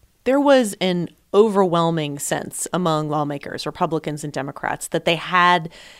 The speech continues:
to get back to work and finish the job tonight. Um, one, obviously, Scott, there's a constitutional responsibility here to convene on the specific date of January sixth to certify the election.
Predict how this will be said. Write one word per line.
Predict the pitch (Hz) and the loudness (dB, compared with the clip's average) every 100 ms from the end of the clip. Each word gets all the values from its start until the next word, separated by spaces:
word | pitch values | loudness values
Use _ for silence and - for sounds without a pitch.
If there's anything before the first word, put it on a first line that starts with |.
| - | -12
to | - | 0
get | 180 - | 0 4
back | 160 160 | 2 2
to | 180 | -2
work | 147 143 - | 0 0 -4
and | 165 151 | -8 -6
finish | - 175 160 - | -2 0 0 -2
the | - | -4
job | 143 143 139 139 | -4 -2 -4 -6
tonight. | - 139 - - - | -10 -10 -10 -12 -6
Um, | 151 143 - | -4 -4 -4
one, | 208 226 226 226 - | 4 6 6 4 4
obviously, | 180 180 - 170 | 4 4 -2 -4
Scott, | - 170 - - | 2 2 2 -4
there's | 156 | -2
a | 165 | 0
constitutional | 175 160 156 - 160 170 147 | 0 -2 -2 -2 -2 -2 -4
responsibility | 147 156 147 156 156 151 143 | -2 -2 -4 -2 -2 -2 -4
here | 156 143 139 | -6 -6 -6
to | - | -6
convene | 160 160 160 160 160 - - - - | -6 -2 0 0 0 -4 -18 -10 -2
on | 170 | -2
the | 165 | -2
specific | - 180 185 175 - | -4 -2 -2 -4 -4
date | 160 156 | -4 -4
of | 156 | -4
January | 160 147 151 147 151 | -2 -2 -2 -4 -4
sixth | - 151 - - | -4 -4 -6 -10
to | 160 | -6
certify | 165 147 - 143 | -4 -4 -4 -4
the | 139 139 | -4 -8
election. | 131 139 - 120 | -8 -10 -10 -12